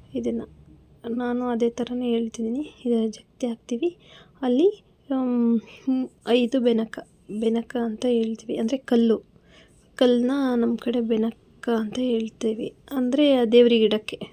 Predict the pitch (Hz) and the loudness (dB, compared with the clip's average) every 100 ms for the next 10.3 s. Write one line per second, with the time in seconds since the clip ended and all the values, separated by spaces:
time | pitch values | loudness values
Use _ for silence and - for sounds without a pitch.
0 | - - - _ _ _ _ _ _ _ | -20 -20 -20 _ _ _ _ _ _ _
1 | _ _ - - _ - 254 247 226 233 | _ _ -20 -20 _ -2 2 4 4 4
2 | 233 240 233 233 233 226 226 233 233 226 | 4 2 2 2 2 0 -2 -2 0 0
3 | 240 381 381 _ _ _ _ - 240 233 | 0 -2 -4 _ _ _ _ -4 -2 0
4 | 233 208 247 302 - 247 254 233 - 254 | 0 0 0 2 2 2 0 -2 -2 -2
5 | 240 - 247 247 226 - - 240 - 233 | -2 -4 -4 -4 -8 -6 -4 -2 -4 -4
6 | 226 - 277 262 233 254 254 240 214 - | -4 -4 -2 0 0 -2 -2 -2 -4 -10
7 | - 254 233 - - 226 226 233 220 214 | -6 -2 0 -2 -2 0 0 -2 -2 -2
8 | 214 208 220 254 381 - _ - _ _ | -4 -4 -4 -4 -6 -10 _ -20 _ _
9 | 269 240 233 220 220 240 226 233 240 214 | -4 2 4 2 -4 -10 -8 -4 -4 -4
10 | 202 233 | -6 -8